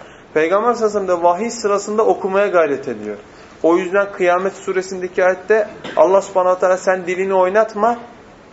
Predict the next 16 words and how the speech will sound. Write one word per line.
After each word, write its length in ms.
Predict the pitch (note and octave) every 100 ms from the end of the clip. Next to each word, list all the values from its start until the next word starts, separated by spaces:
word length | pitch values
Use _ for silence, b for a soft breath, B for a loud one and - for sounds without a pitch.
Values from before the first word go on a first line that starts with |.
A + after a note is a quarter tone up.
| - -
e, 240 | C#3+ C#3+ C#3 - - - -
onu 400 | D3+ G3+ A#3+ A#3 -
senin 340 | - E3+ G#3+
kalbine 480 | G#3+ F#3+ F#3 G3+ A3+
koymak 420 | A3 G3+ A3 A#3 F#3+
bizim 260 | F#3+ G#3+
işimiz 500 | G3 - D3+ B2 A2
diyor. 200 | G#2+ G#2 -
Sen 260 | - E3 E3+ E3+ -
bu 120 | F3+
noktada 440 | F#3+ F#3 F#3+ F#3+ G3
kendini 420 | G3 F3+ F3+ G#3
şey 180 | G3+ F#3
yapma, 320 | E3+ - A2 - - - - -
e, 60 | B2+
yorma. 460 | B2+ D3+ E3+ C3+